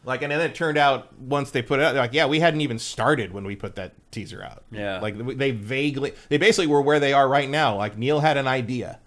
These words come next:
Speaker 2: Yeah.
Speaker 1: I don't, and I, it seemed like they didn't even really know if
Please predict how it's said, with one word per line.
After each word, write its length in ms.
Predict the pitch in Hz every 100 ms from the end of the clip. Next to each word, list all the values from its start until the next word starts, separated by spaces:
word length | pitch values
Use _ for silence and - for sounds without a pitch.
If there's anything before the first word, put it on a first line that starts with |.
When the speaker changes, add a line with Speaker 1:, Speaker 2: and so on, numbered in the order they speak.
| _ -
Speaker 2:
Yeah. 380 | 113 113 107 117
Speaker 1:
I 80 | 135
don't, 180 | 175 156
and 140 | 139
I, 60 | 135
it 200 | 135 127
seemed 200 | 185 185
like 140 | 156 123
they 80 |
didn't 220 | 147 170 160
even 200 | 143 131
really 240 | 139 139
know 200 | 131 131
if 120 | 117